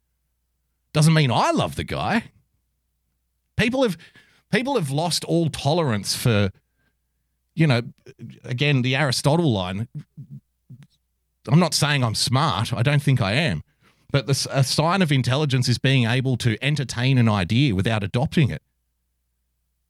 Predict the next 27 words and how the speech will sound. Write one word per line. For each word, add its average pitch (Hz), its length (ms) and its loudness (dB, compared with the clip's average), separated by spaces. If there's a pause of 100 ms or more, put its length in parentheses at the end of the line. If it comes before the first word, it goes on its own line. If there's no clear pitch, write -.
(100)
I 170 140 -2
can 208 240 -4
entertain 190 680 0
the 175 160 4
idea 127 580 0
that 113 160 -4
someone 143 380 0
like 127 200 0
Soleimani 123 680 2
would 110 220 0
be 123 160 0
popular 117 500 -2
somewhere. 104 600 -4 (1900)
It, 147 140 -2
I, 135 160 -4
it, 151 180 -4
it 143 200 -4
annoys 143 500 2
me 135 140 2
when 120 180 0
people 135 320 -2
pretend 147 580 0
like 110 280 -6
that 127 240 -4
couldn't 131 300 0
possibly 113 440 -2
happen, - 440 -4